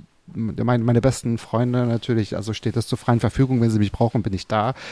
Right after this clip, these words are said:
Aber ich würde jetzt nicht sagen, ja, scha-, schauen wir mal, ob wir morgen noch mal irgendwas m-,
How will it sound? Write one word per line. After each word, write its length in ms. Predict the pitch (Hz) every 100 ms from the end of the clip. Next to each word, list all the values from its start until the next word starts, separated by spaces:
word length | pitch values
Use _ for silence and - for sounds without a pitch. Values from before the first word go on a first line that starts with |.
| -
Aber 160 | 123 127
ich 140 | 127
würde 140 | 131 120
jetzt 100 | -
nicht 100 | 131
sagen, 220 | 127 123
ja, 140 | 131
scha-, 280 | 131 131 -
schauen 220 | - 127
wir 80 | 139
mal, 220 | 135 135
ob 180 | - -
wir 60 | 127
morgen 260 | 123 131
noch 100 | 127
mal 80 | 127
irgendwas 240 | 123 120
m-, 140 | -